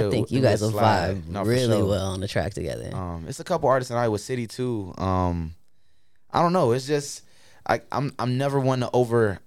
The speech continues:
Speaker 2: overpress somebody about something.
Speaker 1: Yeah.
Speaker 2: You know, I, b-, I, I'm,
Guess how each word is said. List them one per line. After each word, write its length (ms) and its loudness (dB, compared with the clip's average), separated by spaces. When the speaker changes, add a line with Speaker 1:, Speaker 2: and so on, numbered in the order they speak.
Speaker 2:
overpress 440 2
somebody 360 -2
about 180 -2
something. 240 -6
Speaker 1:
Yeah. 300 0
Speaker 2:
You 100 -8
know, 240 -2
I, 120 2
b-, 180 -2
I, 240 0
I'm, 240 -4